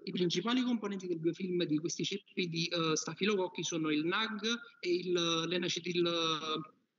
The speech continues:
l'enacetilglucosamina e l'acido acetilglucamico, eh, che sono prodotti comunque in quantità diverse a seconda del ceppo utilizzato. Comunque il legame avviene a carico del nag.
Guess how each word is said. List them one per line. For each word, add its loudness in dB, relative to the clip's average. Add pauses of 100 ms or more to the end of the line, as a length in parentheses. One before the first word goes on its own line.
(120)
l'enacetilglucosamina 2
e 0
l'acido -2
acetilglucamico, -4
eh, -6
che -2
sono 2
prodotti 2
comunque -2
in 2
quantità 0
diverse 0
a 2
seconda 2
del 2
ceppo -2
utilizzato. -4
Comunque 4
il 2
legame -2
avviene -4
a -16
carico -2
del 2
nag. 0